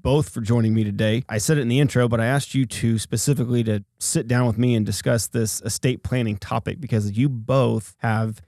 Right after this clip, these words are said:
individual and unique experiences in this field, and I think can really lend some advice and insight into, uh, this area. So again, thanks for joining me. Let's spend a little bit of time here talking about your background, the knowledge you have, how you gained it. So David, we'll start with you, and then Scott, I'll have you chime in as well.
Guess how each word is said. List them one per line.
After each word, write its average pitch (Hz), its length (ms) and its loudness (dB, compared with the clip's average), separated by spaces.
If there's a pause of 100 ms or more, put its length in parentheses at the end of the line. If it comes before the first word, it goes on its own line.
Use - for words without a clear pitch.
(100)
individual 135 800 4
and 120 140 4
unique 127 360 4
experiences 120 720 -2
in 113 220 0
this 98 180 -2
field, 107 560 0
and 110 140 0
I 110 80 2
think 123 220 0
can 110 200 2
really 120 540 2 (540)
lend 127 340 2
some 120 160 4
advice 107 400 2
and 95 80 -4
insight 107 460 0
into, 104 760 0
uh, 95 340 -2
this 101 220 -4
area. 92 380 -4
So 101 280 -2 (220)
again, 131 240 4
thanks 127 200 2
for 139 80 2
joining 131 360 4
me. 123 240 2 (280)
Let's 123 120 -6
spend 139 180 0
a 127 40 2
little 131 180 2
bit 127 120 2
of 107 60 -2
time 120 200 2
here 113 120 2
talking 135 320 0
about 120 280 2
your 117 60 -2
background, 113 500 0
the 98 60 2
knowledge 113 340 2
you 120 100 2
have, 110 300 2
how 104 160 0
you 120 160 2
gained 113 320 2
it. 110 200 -2
So 117 160 2
David, 117 280 4
we'll 113 120 2
start 120 200 2
with 104 140 0
you, 113 220 4
and 98 120 2
then 98 220 -2
Scott, 107 240 -2
I'll 101 80 0
have 104 160 0
you 95 80 -2
chime 95 240 -2
in 85 80 -2
as 87 120 -6
well. - 220 -6